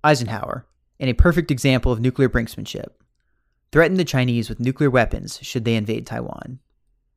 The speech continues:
There would be no repeat of the bloody Korean War under his watch. The Chinese backed off, but not before Soviet Premier Khrushchev threatened a retaliatory nuclear strike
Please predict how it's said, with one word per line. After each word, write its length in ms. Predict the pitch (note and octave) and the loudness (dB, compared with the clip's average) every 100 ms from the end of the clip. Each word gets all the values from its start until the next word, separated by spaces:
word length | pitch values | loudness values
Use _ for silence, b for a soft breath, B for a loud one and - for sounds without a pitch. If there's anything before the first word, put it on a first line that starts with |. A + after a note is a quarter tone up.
| _ _ _ - | _ _ _ -2
There 100 | C3 | 0
would 100 | A#2 | 2
be 120 | A#2+ | 2
no 180 | B2+ C#3+ | 6 6
repeat 500 | C3+ B2+ - B2 - | 4 -2 -4 -10 -8
of 100 | A#2+ | -6
the 80 | A#2+ | -2
bloody 320 | B2 B2 B2+ | 2 2 0
Korean 380 | - A#2+ A#2 G#2+ | -2 -2 -2 -2
War 240 | A#2 G1+ - | -6 -6 -6
under 140 | A2+ | -8
his 220 | - A2 | -8 -8
watch. 440 | - - - - _ _ _ _ _ | -10 -12 -16 -18 _ _ _ _ _
The 80 | - | -8
Chinese 340 | - D#3+ E3+ | 0 2 2
backed 280 | C#3 C#3 - | 4 2 2
off, 340 | A2 G2+ - - _ _ | -2 -4 -12 -16 _ _
but 100 | - | -2
not 160 | B2 D3 | 4 4
before 260 | D#3 D3 A#2+ | 2 -2 0
Soviet 340 | C#3 C3+ D#3+ | 2 2 2
Premier 280 | C3 C3+ C3 | 0 0 0
Khrushchev 720 | - A#2+ - A#2 - - - | -2 -6 -4 -8 -8 -14 -10
threatened 320 | - C#3 C3+ | -2 0 2
a 60 | B2 | 0
retaliatory 640 | A#2 - B2+ C3+ C3 C3 | 0 2 4 4 4 2
nuclear 320 | B2 A#2+ C3 A2 | 2 0 -2 -2
strike 520 | - B2 G2+ F#2+ | -4 -6 -8 -12